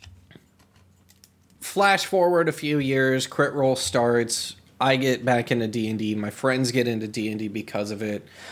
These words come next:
I start running a game. My friends start running a game. But I didn't really start des-, what, what got me to start designing games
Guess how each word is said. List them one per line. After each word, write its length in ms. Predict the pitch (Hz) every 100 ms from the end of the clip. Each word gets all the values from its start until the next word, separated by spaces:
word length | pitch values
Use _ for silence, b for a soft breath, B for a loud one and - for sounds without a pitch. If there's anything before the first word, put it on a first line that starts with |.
| B
I 160 | - 135
start 320 | - 139 127
running 260 | 123 123 120
a 60 |
game. 420 | 110 113 113 113 110
My 160 | 107
friends 340 | 104 127 117 113
start 280 | - 110
running 280 | 98 107 110
a 60 | 104
game. 460 | 101 101 98 92 - B B B
But 140 | 127
I 60 | 131
didn't 240 | 156 208
really 280 | 175 165 135
start 520 | 120 - 123 123 -
des-, 240 | 120 110 110
what, 400 | 120 135 139 - -
what 280 | 127 135 131
got 280 | 165 226 226
me 200 | 202 196
to 240 | - 165
start 320 | - 135 127
designing 560 | 120 110 110 113 110 101
games 540 | 98 95 87 87 -